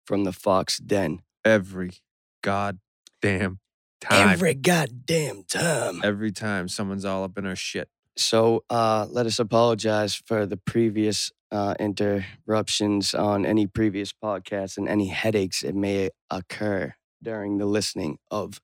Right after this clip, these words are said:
Speaker 1: the podcast.
Speaker 2: No, it's all right, dude. You, you don't have to apologize to me.
Speaker 1: <laughs>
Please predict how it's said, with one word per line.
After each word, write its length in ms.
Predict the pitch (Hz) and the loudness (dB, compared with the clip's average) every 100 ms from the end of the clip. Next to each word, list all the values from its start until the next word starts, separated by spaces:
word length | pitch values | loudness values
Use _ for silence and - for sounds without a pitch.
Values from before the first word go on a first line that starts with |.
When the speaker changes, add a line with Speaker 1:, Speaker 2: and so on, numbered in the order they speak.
| - | -12
Speaker 1:
the 100 | 98 | -12
podcast. 400 | 95 - - 151 | -12 -14 -2 4
Speaker 2:
No, 120 | 127 | 6
it's 160 | 113 123 | 6 6
all 80 | 107 | 4
right, 180 | 101 95 | 2 0
dude. 220 | 104 104 | -2 0
You, 300 | 104 101 104 | 0 -2 -4
you 60 | 110 | -6
don't 100 | 104 | -8
have 80 | 95 | -8
to 60 | 87 | -10
apologize 520 | 95 69 71 67 107 | -10 -10 -10 -12 -16
to 60 | |
me. 600 | 110 107 _ - 147 139 | -20 -20 _ -6 -2 0
Speaker 1:
<laughs> 0 | 156 | 0